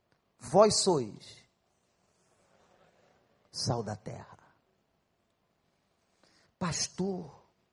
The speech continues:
isso está na Bíblia?" Eu disse: "Está." É um texto pouco conhecido, que diz que nós somos o sal da terra e a luz do mundo,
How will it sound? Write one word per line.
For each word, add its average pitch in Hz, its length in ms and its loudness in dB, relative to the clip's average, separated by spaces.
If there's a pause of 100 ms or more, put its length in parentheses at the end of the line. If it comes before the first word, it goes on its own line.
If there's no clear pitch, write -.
(340)
isso - 240 2
está - 340 -2
na 185 120 -2
Bíblia?" 151 340 -4
Eu 139 40 -6
disse: 139 200 -6
"Está." - 400 -12 (2250)
É 185 140 2
um 220 80 2
texto 247 400 -2
pouco 277 340 -10
conhecido, 247 760 -4 (2750)
que 226 160 2
diz 233 240 4
que 254 120 -2
nós 240 180 6
somos 269 240 4
o 240 80 4
sal 262 240 6
da 240 120 8
terra 262 260 4
e 233 40 6
a 226 60 6
luz 247 160 0
do 240 100 0
mundo, 196 500 2